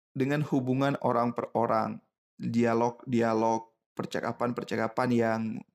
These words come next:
bermakna dalam filosofis, ataupun percakapan-percakapan yang cukup menyentuh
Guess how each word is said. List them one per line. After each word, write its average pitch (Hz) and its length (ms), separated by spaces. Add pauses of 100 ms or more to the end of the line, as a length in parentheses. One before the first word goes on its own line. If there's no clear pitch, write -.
(200)
bermakna 120 800
dalam 117 640 (160)
filosofis, 123 1040 (400)
ataupun 123 480
percakapan-percakapan 120 1200
yang 117 340 (460)
cukup - 400
menyentuh 120 720